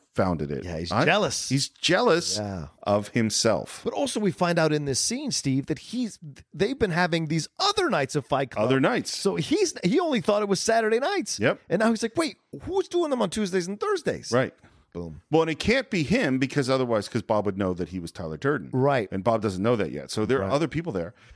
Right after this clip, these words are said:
Speaker 1: And now, of course, we have Ed Norton fight, uh, Bob. <laughs> And he
Speaker 2: This is
Speaker 1: just gets
Speaker 2: great.
Speaker 1: wiped out.
Speaker 2: <laughs> Like some kind of animal.
Speaker 1: I lo-, I love the moment after where he says, "I'm sorry, did I hurt you?" It's
Speaker 2: Yeah.
Speaker 1: like, "Yeah,
Speaker 2: Yeah.
Speaker 1: <laughs> you did."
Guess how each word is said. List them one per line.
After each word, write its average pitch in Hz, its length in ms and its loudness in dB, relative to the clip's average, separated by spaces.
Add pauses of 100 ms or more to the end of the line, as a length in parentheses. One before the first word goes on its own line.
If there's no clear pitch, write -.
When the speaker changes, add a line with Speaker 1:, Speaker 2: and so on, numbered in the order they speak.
Speaker 1:
And 123 140 0
now, 139 140 2
of 147 60 0
course, 127 220 0
we 113 120 0
have 104 240 0 (100)
Ed 101 180 -2
Norton 101 280 -2
fight, 98 400 0
uh, 92 180 -2
Bob. 95 520 2
<laughs> - 100 -12
And 190 80 4
he 156 40 -2
Speaker 2:
This 147 100 -6
is 151 60 -4
Speaker 1:
just 143 200 2
gets 127 180 2
Speaker 2:
great. 98 80 -6
Speaker 1:
wiped 117 260 2
out. 101 340 -2
Speaker 2:
<laughs> - 20 -16
Like 143 960 -4
some 131 100 -4
kind 147 180 2
of 131 80 -2
animal. 127 480 0 (220)
Speaker 1:
I 143 80 4
lo-, 151 300 4
I 160 80 6
love 160 260 2
the 160 80 2
moment 123 400 2 (100)
after 107 320 0
where 104 100 -2
he 101 60 -2
says, - 240 -6
"I'm 113 60 -10
sorry, 139 300 0
did 107 160 0
I 101 60 0
hurt 123 260 -2
you?" 160 80 0
It's 285 160 4
Speaker 2:
Yeah. 247 40 4
Speaker 1:
like, 117 140 -2
"Yeah, 165 380 2
Speaker 2:
Yeah. - 100 2 (260)
Speaker 1:
<laughs> 151 280 -14
you 151 140 -4
did." 170 500 0